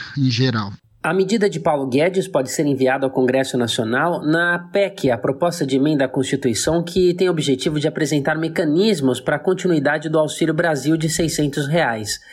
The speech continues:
Speaker 2: Segundo o documento obtido e revelado pelo jornal Folha de São Paulo, a ideia do governo é atrelar o aumento do mínimo às expectativas de inflação ou à meta estabelecida,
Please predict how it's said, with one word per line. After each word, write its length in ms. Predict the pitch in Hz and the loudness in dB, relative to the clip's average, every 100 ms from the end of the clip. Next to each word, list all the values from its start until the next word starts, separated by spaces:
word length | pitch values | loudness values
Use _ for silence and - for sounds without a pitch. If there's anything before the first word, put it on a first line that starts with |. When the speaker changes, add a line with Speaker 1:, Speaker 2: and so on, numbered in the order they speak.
| - | -14
Speaker 2:
Segundo 360 | - 220 233 202 | -6 -2 2 2
o 40 | |
documento 520 | 165 170 156 147 147 | 0 0 2 2 2
obtido 520 | 147 127 - 202 208 165 | 0 -2 0 0 2 2
e 80 | |
revelado 680 | 131 165 165 135 165 175 120 | 2 2 2 2 2 0 -4
pelo 160 | 123 123 | -2 0
jornal 340 | 123 123 135 | 2 0 0
Folha 260 | 135 165 151 | 0 0 0
de 100 | - | 0
São 180 | - 98 | -4 -4
Paulo, 420 | - 202 139 113 - - - | 0 0 0 -2 -8 -18 -10
a 240 | - 131 135 | -2 0 0
ideia 380 | 135 143 151 143 | 2 2 2 2
do 80 | |
governo 600 | 139 131 117 160 185 180 143 | 2 0 2 2 2 -2 -2
é 180 | 160 | 0
atrelar 640 | 165 175 208 190 151 185 202 | 0 -2 0 2 2 0 0
o 60 | |
aumento 340 | 165 151 139 139 | 0 0 0 0
do 140 | 143 | 2
mínimo 500 | 170 156 160 190 196 | 2 4 4 2 0
às 380 | - 185 190 - | -4 -4 -6 -6
expectativas 960 | 190 - 208 - 214 - - 277 202 147 | -6 -4 -4 -2 -4 -2 -2 0 0 0
de 60 | |
inflação 680 | 156 165 139 - 127 113 - | -2 0 -2 0 -2 -2 -4
ou 140 | - 262 | 0 0
à 100 | 214 | 2
meta 360 | 170 190 185 | 2 0 0
estabelecida, 880 | 160 156 135 127 110 - 123 113 101 | -2 -2 0 0 -2 0 0 0 -4